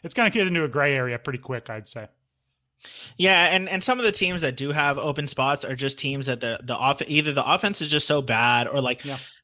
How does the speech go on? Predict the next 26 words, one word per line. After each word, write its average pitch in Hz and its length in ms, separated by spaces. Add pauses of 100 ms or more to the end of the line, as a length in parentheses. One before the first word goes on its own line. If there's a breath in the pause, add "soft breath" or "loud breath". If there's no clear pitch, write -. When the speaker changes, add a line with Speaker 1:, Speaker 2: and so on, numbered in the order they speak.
(120)
Speaker 2:
we 151 140
just 156 220
aren't 185 220
sure 151 360
of 139 140
the 139 80
situation. 131 540
Like, 123 180
the 139 140
Jets, 160 320
the 151 100
running 147 220
back, 131 280
it's 131 140
like, 131 240
what 135 360
kind 143 120
of 123 200
offense 131 260
are - 20
they 123 140
gonna 123 160
be? 117 320
You 185 400
had 151 400
Denver, 151 520